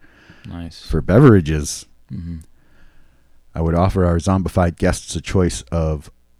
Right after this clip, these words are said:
Speaker 2: Mayabe beer,
Speaker 1: Mm.
Speaker 2: a favorite among the locals in Havana.
Speaker 1: Nice.
Speaker 2: And for those looking for something a little stronger, some Havana Club Maximo Extra Añejo rum.
Speaker 1: Mm-hmm.
Speaker 2: Only the good stuff for our undead V I Ps.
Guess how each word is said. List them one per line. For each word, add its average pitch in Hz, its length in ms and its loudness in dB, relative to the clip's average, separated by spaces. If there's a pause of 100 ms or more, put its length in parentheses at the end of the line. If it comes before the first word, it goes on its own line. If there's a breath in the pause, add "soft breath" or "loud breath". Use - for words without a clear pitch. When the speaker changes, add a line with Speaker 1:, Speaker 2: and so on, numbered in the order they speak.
(100)
Speaker 2:
Mayabe 82 720 0
beer, 92 320 4 (540)
Speaker 1:
Mm. 101 180 -10
Speaker 2:
a 135 60 -6
favorite 87 400 0
among 87 280 0
the 85 80 -2
locals 85 380 0
in 78 100 -4
Havana. 87 440 0 (640)
Speaker 1:
Nice. 80 500 -18
Speaker 2:
And 90 160 -6
for 95 120 0
those 98 200 2
looking 104 220 0
for 95 140 -2
something 104 340 -2
a 98 60 0
little 98 220 0
stronger, 104 600 0
some 87 280 -4
Havana 92 440 0
Club 90 480 -2
Maximo 87 800 -4
Extra - 340 -6
Añejo 82 640 -2
rum. 85 380 0 (240)
Speaker 1:
Mm-hmm. 90 280 -10 (360)
Speaker 2:
Only 71 260 -8
the 62 120 -12
good - 180 -8
stuff - 280 -8
for 71 180 -6
our - 80 -6
undead 71 400 -8
V 78 180 -4
I 76 80 -2
Ps. 85 420 -4